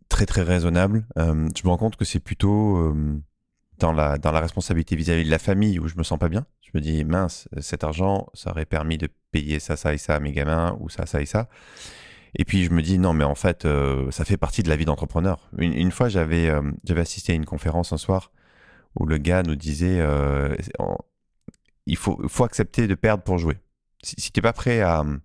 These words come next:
si t'es pas prêt à perdre, il faut pas jouer dans la partie, quoi. Et, euh, il avait fait tout un atelier autour de ça avec une histoire de billets. Tu mettais un billet dans ta main,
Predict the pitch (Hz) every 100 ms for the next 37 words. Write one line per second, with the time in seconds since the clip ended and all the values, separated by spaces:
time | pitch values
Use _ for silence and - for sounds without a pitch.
0 | _ - - 101 120 117 101 107 98 -
1 | - 85 80 78 76 76 - - - _
2 | _ _ - - - - - - - 80
3 | 76 73 76 82 82 - 113 117 107 98
4 | 101 90 82 - 95 92 80 87 78 -
5 | 82 76 69 80 85 - 80 110 107 113
6 | 101 95 92 92 113